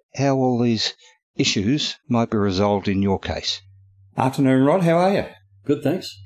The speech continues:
Speaker 1: Now, I always start out by asking people where we are. Can you describe where we are? Not your exact address, but just where we are.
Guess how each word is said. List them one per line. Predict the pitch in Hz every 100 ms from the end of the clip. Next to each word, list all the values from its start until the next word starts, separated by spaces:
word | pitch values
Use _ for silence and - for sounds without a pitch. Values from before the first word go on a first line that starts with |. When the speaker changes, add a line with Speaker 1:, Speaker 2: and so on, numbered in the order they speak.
| - - 98
Speaker 1:
Now, | 107 95
I | 117
always | 143 151
start | - 127
out | 120 117
by | 113
asking | 110 113 -
people | 98 113 117 104 95
where | 104 110 120 113
we | 110
are. | 107 101 67 -
Can | 95
you | 127
describe | 131 - 123 113 110
where | 110
we | 107
are? | 110 131
Not | 160 151
your | 156
exact | 151 120 135 -
address, | 135 117 127 -
but | 139 -
just | 135 - _ _
where | - 160
we | 139
are. | 123 92